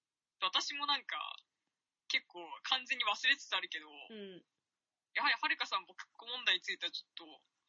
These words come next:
Speaker 1: 言及しておかないといけないだろうな、みたいな。私たちが。
Speaker 2: まあ、この場にいますからね。一人称に僕を選んでいる人間いますからね。
Speaker 1: まあ、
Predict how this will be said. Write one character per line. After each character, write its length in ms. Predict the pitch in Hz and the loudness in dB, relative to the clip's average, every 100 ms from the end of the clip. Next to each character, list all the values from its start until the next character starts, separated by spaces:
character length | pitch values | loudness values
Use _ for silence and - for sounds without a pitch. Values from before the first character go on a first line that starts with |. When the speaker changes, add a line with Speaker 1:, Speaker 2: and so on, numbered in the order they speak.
| - - - _ - | -18 -16 -18 _ 6
Speaker 1:
言 140 | 208 | 6
及 160 | - 226 | 6 4
し 60 | |
て 60 | 220 | 4
お 60 | 208 | 2
か 100 | 214 | 2
な 60 | |
い 60 | 185 | 2
と 80 | 160 | 2
い 40 | |
け 80 | 185 | 4
な 80 | 170 | 4
い 60 | |
だ 80 | 143 | 2
ろ 100 | 139 | -8
う 40 | - | -8
な、 100 | 147 | -10
み 80 | - | -10
た 100 | - | -14
い 60 | |
な。 60 | - | -8
私 200 | - 233 - | 0 4 6
た 60 | |
ち 120 | - 359 | 6 6
が。 80 | 349 - - - | 4 2 -4 -10
Speaker 2:
ま 100 | 196 190 | -10 -10
あ、 20 | |
こ 160 | - 247 | -6 -2
の 80 | |
場 80 | 269 | 0
に 160 | 269 - | 0 0
い 60 | |
ま 120 | 240 262 | 0 0
す 200 | - - | -2 -4
か 100 | 160 | -6
ら 80 | |
ね。 180 | 147 147 170 | -6 -8 -8
一 160 | 175 | -6
人 140 | 240 247 | -2 -2
称 120 | 196 | -4
に 60 | |
僕 220 | 170 196 185 | -6 -8 -4
を 80 | |
選 180 | 175 175 190 | -2 -2 -4
ん 120 | 196 | -4
で 80 | 170 | -4
い 40 | |
る 60 | 165 | -4
人 120 | 165 | -4
間 60 | 160 | -6
い 80 | 165 | -8
ま 100 | 185 | -10
す 60 | |
か 100 | - | -10
ら 60 | 117 | -12
ね。 160 | 80 - - - - _ _ _ _ _ _ _ _ _ _ _ _ - - _ - - - _ _ _ | -12 -14 -16 -18 -20 _ _ _ _ _ _ _ _ _ _ _ _ -16 -16 _ -20 -18 -20 _ _ _
Speaker 1:
ま 80 | |
あ、 100 | - | -2